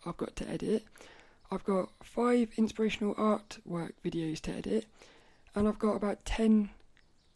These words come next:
quick look where I look at art books to edit. But I love making these videos, that's the thing.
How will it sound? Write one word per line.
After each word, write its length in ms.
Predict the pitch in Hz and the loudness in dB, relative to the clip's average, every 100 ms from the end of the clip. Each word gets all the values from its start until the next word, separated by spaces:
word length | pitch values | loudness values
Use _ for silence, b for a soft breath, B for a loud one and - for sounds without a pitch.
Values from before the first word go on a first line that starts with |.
| _ _ _ - _ _ _ - | _ _ _ -20 _ _ _ -4
quick 240 | 240 - | -4 -2
look 300 | 170 - - - | -6 -6 -14 -10
where 200 | 190 190 | -4 0
I 120 | 190 - - | 0 -2 -2
look 220 | 196 - | 0 0
at 80 | - - | -8 -2
art 220 | 220 226 | 0 0
books 380 | - - - - - | -2 -6 -6 -10 -10
to 180 | - 196 | -10 -6
edit. 260 | 175 175 - B B B B B B - | -4 -6 -8 B B B B B B -2
But 160 | 208 - | 0 2
I 100 | 214 | 4
love 340 | 226 254 - | 4 4 4
making 340 | 233 226 220 | 2 4 4
these 160 | 214 202 | 6 4
videos, 340 | 247 220 175 | 0 2 2
that's 180 | 220 208 | 0 -6
the 60 | - | -4
thing. 260 | 214 240 | 0 0